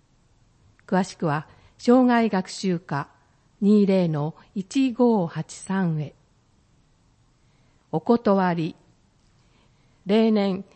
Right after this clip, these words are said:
四月一日号に掲載していた市立小中学校教職員の異動は、個人情報保護の観点から今年度より掲載しないこととしました。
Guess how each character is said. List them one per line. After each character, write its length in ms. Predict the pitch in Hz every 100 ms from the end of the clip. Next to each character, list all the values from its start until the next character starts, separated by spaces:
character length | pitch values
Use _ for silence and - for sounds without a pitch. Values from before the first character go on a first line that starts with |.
| _
四 160 | - 226
月 200 | 269 - -
一 100 | 247
日 280 | 240 233 233
号 160 | 214 214
に 120 | 190
掲 220 | 190 190
載 240 | 185 180 175
し 80 |
て 120 | - 160
い 100 | 147
た 300 | - 131 - _ _ _
市 140 | -
立 420 | 233 190 - - - -
小 340 | - 233 190
中 300 | - 226 220
学 260 | 208 202 -
校 200 | 175 165
教 200 | 226 233
職 300 | 240 233 220
員 160 | 196
の 120 | 175
異 100 | 160
動 240 | 156 160 143
は、 240 | 135 - _ _ _ _ _ _
個 120 | -
人 260 | 202 262 247
情 200 | 247 233
報 240 | 233 185 175
保 100 | 226
護 120 | 240
の 100 | 190
観 240 | - 175 170
点 240 | 175 165
か 160 | 156 143
ら 160 | 139 - _
今 260 | - 220 226
年 200 | 220 214
度 100 | 180
よ 120 | 165
り 220 | 151 139 -
掲 180 | - 214
載 220 | 226 214
し 140 | 214 214
な 120 | 202
い 80 | 196
こ 120 | 185
と 100 | 180
と 120 | 143
し 160 | 131 127
ま 80 | 123
し 120 | -
た。 160 | -